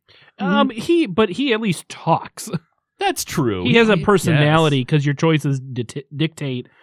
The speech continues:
Speaker 1: like, how he's acting in the game.
Speaker 3: But my Shepard's very different from Xander's Shepard.
Speaker 2: Yes.
Speaker 1: Craig.
Speaker 3: My Shepard is a saint. He was wonderful. And
Speaker 2: So was
Speaker 3: your,
Speaker 2: mine.
Speaker 3: I,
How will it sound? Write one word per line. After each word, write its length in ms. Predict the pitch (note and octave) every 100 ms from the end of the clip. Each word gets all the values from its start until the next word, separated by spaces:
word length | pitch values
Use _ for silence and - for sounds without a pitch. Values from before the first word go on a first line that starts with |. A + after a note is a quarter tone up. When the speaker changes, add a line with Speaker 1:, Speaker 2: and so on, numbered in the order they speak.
| _ -
Speaker 1:
like, 200 | C#3 C3+
how 400 | - - D#3 D3
he's 220 | D#3 C#3
acting 440 | A#2 A#2+ A2+ B2 A#2
in 80 | G#2+
the 80 |
game. 420 | G#2+ G#2+ F#2+ F#2 D#3
Speaker 3:
But 180 | B3 A3
my 280 | G#3 B3+ E4+
Shepard's 460 | - G3+ E3+ C#3+
very 480 | A#2 G#2 C#3+ D#3 C#3
different 360 | C3 B2+ B2+ A#2
from 140 | A2
Xander's 460 | G2 A#2+ B2+ A2 F#2+
Shepard. 400 | G#2+ E2 D#2+ B2
Speaker 2:
Yes. 240 | A#2 -
Speaker 1:
Craig. 180 | - F3
Speaker 3:
My 140 | E3 B3
Shepard 420 | D#4+ B3+ G3+ F3+
is 380 | D#3 C#3 - -
a 80 | C3
saint. 560 | - - A3+ F#3 - _ _ _
He 140 | G3+
was 180 | A3 D#3+
wonderful. 640 | D3 F#3 A#3+ G#3 D#3 D3 B2+
And 120 | D3+
Speaker 2:
So 60 | A3+
was 80 | A3+
Speaker 3:
your, 160 | F#4
Speaker 2:
mine. 240 | - A#2 -
Speaker 3:
I, 140 | -